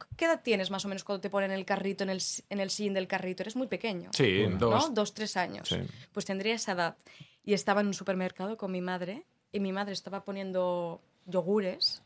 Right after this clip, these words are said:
Speaker 2: Ujú.
Speaker 1: y, y fue un momento a girarse a coger unas legumbres, y vino una mujer, y vio que los yogures que había puesto mi madre eran los últimos, y los cogió del carro y se piró.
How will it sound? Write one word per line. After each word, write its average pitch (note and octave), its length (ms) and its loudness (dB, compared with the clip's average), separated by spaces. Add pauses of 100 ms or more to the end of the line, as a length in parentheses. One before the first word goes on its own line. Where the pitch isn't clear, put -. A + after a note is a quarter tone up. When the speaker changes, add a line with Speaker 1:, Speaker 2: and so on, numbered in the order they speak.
Speaker 2:
Ujú. A2 220 -2 (420)
Speaker 1:
y, G3 480 0
y G3 80 -6
fue G#3+ 180 -4
un A#3 80 0
momento A#3 380 -2
a E3+ 40 -8
girarse G3 600 -6
a F3 80 -6
coger G3 500 -6
unas G3 220 -6
legumbres, F#3+ 720 -6
y G3+ 80 -6
vino G3+ 220 -4
una A3 100 -4
mujer, G#3 500 -4 (480)
y G#3 120 -2
vio A3+ 260 2
que F#3+ 100 -4
los F3+ 180 -2
yogures F3+ 440 2
que B3+ 80 -6
había A#3 140 -2
puesto A3+ 240 -6
mi G#3+ 80 -2
madre G3+ 380 -6
eran G3+ 360 -4
los F#3 240 -8
últimos, F#3 580 -6
y F#3+ 60 -10
los F3 140 -10
cogió - 320 -8
del B3 120 0
carro B3 280 -6
y C4 40 -6
se - 140 -8
piró. D#3+ 300 -6